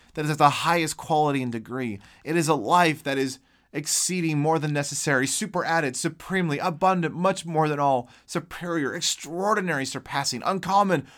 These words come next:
more remarkable, more excellent, preeminent, superior, and to the advantage. That is the kind of life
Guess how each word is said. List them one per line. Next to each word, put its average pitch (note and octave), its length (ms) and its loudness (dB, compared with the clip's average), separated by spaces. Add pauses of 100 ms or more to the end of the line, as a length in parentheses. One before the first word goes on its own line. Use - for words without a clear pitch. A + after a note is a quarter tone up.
more G3+ 240 4
remarkable, E3+ 500 2
more G3+ 280 6
excellent, E3+ 400 0
preeminent, D#3 440 0
superior, F3 540 0 (260)
and D3 220 -4
to D3 340 -2 (380)
the C#3+ 160 0
advantage. B2 720 -6 (640)
That G3 260 0
is F3 140 -2
the D#3+ 80 0
kind D#3 220 -4
of B2+ 120 0
life A2 460 -4